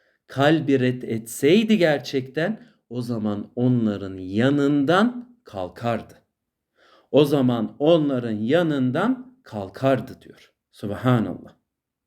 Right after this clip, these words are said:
Evet. Nisa suresi yüz kırkıncı ayetinde geçen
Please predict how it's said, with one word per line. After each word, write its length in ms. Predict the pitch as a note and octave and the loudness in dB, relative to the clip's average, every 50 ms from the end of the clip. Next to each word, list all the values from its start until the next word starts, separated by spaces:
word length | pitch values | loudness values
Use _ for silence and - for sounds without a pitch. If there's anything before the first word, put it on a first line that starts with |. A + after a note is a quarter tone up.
| _ _ _ _ _ _ _ _ _ _ _ _ - _ - - - _ _ _ _ _ _ _ _ _ - | _ _ _ _ _ _ _ _ _ _ _ _ -20 _ -20 -20 -20 _ _ _ _ _ _ _ _ _ 2
Evet. 440 | C3 C#3 A2 G#2 - - - - _ _ _ _ _ _ _ _ _ _ _ - | 2 2 2 2 -4 -12 -20 -20 _ _ _ _ _ _ _ _ _ _ _ -4
Nisa 480 | B2 D3 E3 F3 E3+ - G#3 G3+ A3 G#3+ | 0 2 2 2 2 4 4 4 4 4
suresi 520 | G#3+ - G3+ G3 F3+ F#3 F3+ - - A3+ | 0 -2 -2 0 0 0 0 -2 -2 -2
yüz 200 | A3 G3+ - - | -2 -2 -4 -6
kırkıncı 580 | - F#3 F3 D#3 D#3+ - E3 D3+ D3 D#3 D#3 B2+ | -6 -6 -6 -6 -4 -4 -4 -2 -2 -2 0 0
ayetinde 760 | C3 B2+ B2+ B2+ C3 B2+ B2+ B2+ - - B2 A#2 A2+ A2+ A2 | 2 2 2 2 2 2 0 -2 -2 -2 -2 0 0 -2 -2
geçen 720 | A2 G#2+ A#2+ C#3+ D#3+ D#3 - - D3+ C#3 D#3 F3+ F#3+ - | -2 2 2 2 2 2 -2 0 0 2 0 0 -2 -6